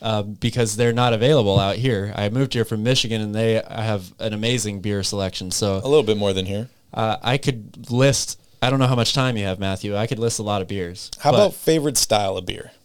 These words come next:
Speaker 1: Ooh, prob-, I'm gonna sound real basic here, but probably I P A.
Speaker 2: Okay.
Speaker 1: Yeah.
Speaker 2: Yeah, I mean, I'm, I'm kind of in the same boat. Uh, I used to work at a brewery. I've brewed beer. Calvin and I have brewed beer at home here.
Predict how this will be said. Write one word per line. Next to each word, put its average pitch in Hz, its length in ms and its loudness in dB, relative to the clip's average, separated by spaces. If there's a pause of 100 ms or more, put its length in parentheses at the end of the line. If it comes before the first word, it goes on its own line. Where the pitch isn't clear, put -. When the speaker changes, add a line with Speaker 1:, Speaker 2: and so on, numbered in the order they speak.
(600)
Speaker 1:
Ooh, 101 360 -2 (200)
prob-, 151 380 4
I'm 127 260 2
gonna 135 200 0
sound 113 320 0
real 110 160 2
basic 101 420 -2
here, 98 200 -6
but 98 180 -6
probably 107 340 -2
I 92 120 -2
P 87 200 -8
A. 87 180 -8 (380)
Speaker 2:
Okay. 117 320 0 (140)
Speaker 1:
Yeah. 90 240 -4 (640)
Speaker 2:
Yeah, 110 320 4
I 123 80 0
mean, 143 180 0
I'm, 160 220 2
I'm 143 180 0
kind 156 180 4
of 147 100 -2
in 143 80 -2
the 123 80 -2
same 123 340 0
boat. 131 360 4
Uh, 113 300 0
I 107 80 -2
used 127 240 0
to 127 80 -2
work 123 180 0
at 110 60 0
a 104 40 0
brewery. 135 600 0
I've 101 200 -4
brewed 131 280 2
beer. 139 320 4
Calvin 143 400 2
and 139 80 0
I 139 120 2
have 110 180 0
brewed 135 240 0
beer 131 200 2
at 104 80 -2
home 151 340 2
here. 143 400 0